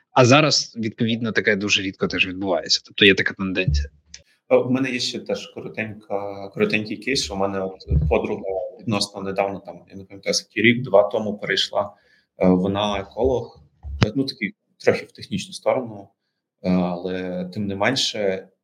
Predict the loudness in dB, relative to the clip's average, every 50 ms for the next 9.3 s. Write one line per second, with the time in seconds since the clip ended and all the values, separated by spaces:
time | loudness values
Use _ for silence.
0 | _ -6 -4 -2 -2 0 0 0 -2 -2 -2 -2 -2 -2 -2 -2 -4 -4 -4 -4
1 | -4 -4 -6 -8 -8 -10 -12 -16 _ _ _ _ _ _ _ 0 4 6 6 6
2 | 4 0 0 0 0 0 0 -2 -2 -2 -2 -4 -6 -16 _ _ -4 -4 -2 -2
3 | -2 -4 -6 -4 -4 -4 -2 2 6 6 6 6 4 2 0 -2 -2 -2 -2 -2
4 | -2 -2 -4 -6 -6 -6 -6 -4 -4 -4 -6 -4 -4 -4 -4 -4 -6 -14 _ _
5 | 0 4 4 4 4 4 0 -4 -8 -12 _ _ _ _ _ _ _ _ _ _
6 | _ _ _ -2 0 2 2 2 0 -4 -6 -8 -8 -8 -10 -12 -12 -16 -20 -20
7 | -20 -20 -20 -20 -20 -20 _ _ _ 2 4 6 6 6 6 4 2 0 0 -2
8 | -6 -4 0 0 -2 -2 -2 0 0 2 2 2 0 -2 -2 -4 -6 -4 2 4
9 | 4 4 4 0 -4 -6